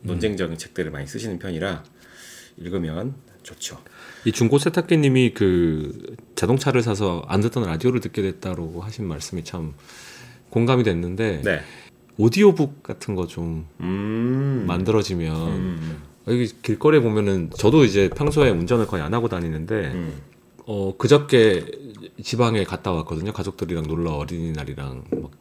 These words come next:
Speaker 1: 끼-, 끼워가지고.
Speaker 2: 아, 네, 네.
Speaker 1: 근데 그러다 보면 당연히 뭔가를 듣고 가고 싶잖아요.
Speaker 2: 음.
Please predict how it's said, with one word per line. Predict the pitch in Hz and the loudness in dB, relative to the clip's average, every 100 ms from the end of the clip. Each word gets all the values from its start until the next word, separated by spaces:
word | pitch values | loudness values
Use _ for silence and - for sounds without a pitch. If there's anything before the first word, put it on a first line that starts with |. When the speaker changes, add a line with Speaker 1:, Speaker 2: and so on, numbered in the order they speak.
| _ | _
Speaker 1:
끼-, | - - | -16 -8
끼워가지고. | 127 123 95 78 - 101 90 | -2 0 0 -6 -8 -6 -2
Speaker 2:
아, | 98 92 | 0 -2
네, | 85 80 | -2 -4
네. | 76 71 71 - - - - | -6 -10 -14 -14 -10 -8 -6
Speaker 1:
근데 | - 117 | -2 2
그러다 | 135 147 123 | 6 6 6
보면 | 113 110 | 4 0
당연히 | 101 113 | 0 0
뭔가를 | 90 90 117 113 101 82 - - 110 - - - _ _ | 0 0 0 2 2 0 -8 -20 -20 -18 -18 -20 _ _
듣고 | - 110 - - - 156 151 139 | -2 -2 -2 -20 -6 4 6 6
가고 | - 87 107 | 4 0 0
싶잖아요. | - - 113 85 82 | 0 0 0 0 0
Speaker 2:
음. | 101 85 82 | 0 -2 -6